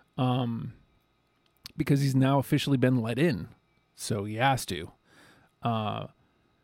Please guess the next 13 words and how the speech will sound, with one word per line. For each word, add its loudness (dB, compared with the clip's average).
I 0
don't, 4
I 4
ha-, -4
I 2
don't 6
have 2
a 2
problem 4
with 4
Roman 6
being -4
back -12